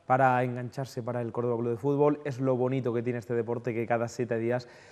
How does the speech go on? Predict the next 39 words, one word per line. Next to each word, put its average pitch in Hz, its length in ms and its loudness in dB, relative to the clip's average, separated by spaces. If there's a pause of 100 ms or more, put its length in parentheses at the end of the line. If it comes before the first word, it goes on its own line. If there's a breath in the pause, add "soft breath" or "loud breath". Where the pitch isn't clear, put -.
(120 soft breath)
te 113 100 -12
suele 123 200 -2
brindar 123 340 0
una 120 360 -2
nueva 127 500 4
oportunidad. 139 680 4
Sábado, 156 420 8
siete 156 320 2
de 151 80 6
la 147 80 10
tarde, 151 240 6
ante 151 160 4
el 147 100 6
Racing 147 380 4
Club 147 160 2
Ferrol, 160 540 8 (340 loud breath)
en 139 220 6
el, 143 240 8
eh, 135 380 8
estadio 160 360 8
del, 156 260 10
eh, 143 200 10
Arcángel. 139 500 6
Hoy 160 160 8
el 160 80 8
equipo 165 300 6
ha - 20 8
regresado 147 440 4
a - 20 6
los 131 120 0
entrenamientos, 139 520 4
lo 190 80 4
ha 185 40 6
hecho 180 140 0
en 175 80 2
el 151 80 6
estadio, 170 300 4
eso 160 160 0
sí, 196 280 2